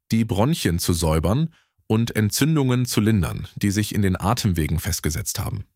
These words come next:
Die Königskerze wirkt außerdem bei trockenen und gereizten Schleimhäuten reizlindernd. Sie enthält Pflanzenschleimstoffe, die sich schützend auf die Atemwege legen. Quälender Hustenreiz oder Kratzen im Hals verschwinden.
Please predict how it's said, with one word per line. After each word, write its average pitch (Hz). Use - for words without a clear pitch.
Die 92
Königskerze 107
wirkt 104
außerdem 110
bei 85
trockenen 117
und 98
gereizten 95
Schleimhäuten 95
reizlindernd. 82
Sie -
enthält 120
Pflanzenschleimstoffe, 123
die 107
sich 92
schützend -
auf -
die -
Atemwege 92
legen. 69
Quälender 127
Hustenreiz 123
oder 87
Kratzen 113
im 90
Hals 98
verschwinden. 87